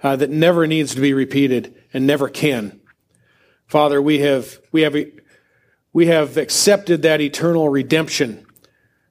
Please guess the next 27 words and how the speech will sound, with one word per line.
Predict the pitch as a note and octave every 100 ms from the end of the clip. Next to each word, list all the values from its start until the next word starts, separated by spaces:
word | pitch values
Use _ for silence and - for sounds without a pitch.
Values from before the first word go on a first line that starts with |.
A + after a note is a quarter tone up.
| -
that | C3+ -
you've | C#3
promised | - D#3+ D#3 C#3+ - -
from | - C#3+
the | C#3
ages | C#3+ C3+ C3
past. | - B2+ A#2+ A2+ - - _ _ _ _ _ _ _ _ _ _ _ _ _ _ _ _ _ _ _ _ _ _ _ _ _ _
We | D3+
praise | D3+ G3+ A3 G#3+ D#3+
you. | G3+ G3+
We, | F3+ E3 C#3 - _ _ - _ _ _ _ _ _ -
we | D3
thank | D#3 G#3 G#3+
you | F#3+
for | F#3+ F3+ F#3 D#3+
our | E3
Lord. | E3 F#3 G3 F#3+ G3
We | D3+ D#3 B2+ - _
look | - F#3+
forward | - F#3+ G#3 F#3+
to | E3+
the | D#3+
day | D#3 F3 F#3+ F#3+
that | E3+ D#3 - _ -
he | F3+
will | F#3+ G3+
return, | F#3+ F3+ - F#3+ F#3 F#3 G3